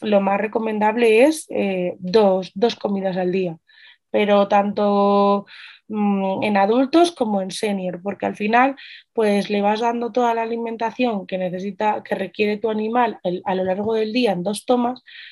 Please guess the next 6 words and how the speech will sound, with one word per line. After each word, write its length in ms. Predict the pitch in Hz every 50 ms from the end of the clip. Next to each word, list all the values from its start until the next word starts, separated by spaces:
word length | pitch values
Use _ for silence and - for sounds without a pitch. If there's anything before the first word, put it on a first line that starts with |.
| - _
y 80 | 226
entonces, 520 | 220 220 208 208 208 202 202 233 240 240 - - - - - - _ -
em, 760 | 220 220 208 202 196 196 190 185 180 175 180 175 175 170 170 - _ _ _ _ _ _ _ _ - - _ _ - -
el, 640 | - 214 202 196 196 190 190 185 185 185 180 180 - 208
la 160 | 202 190 185
función 1200 | - - 196 196 190 - 196 202 208 208 214 220 220 220 226 226 226 220 220 220 214 214 214 214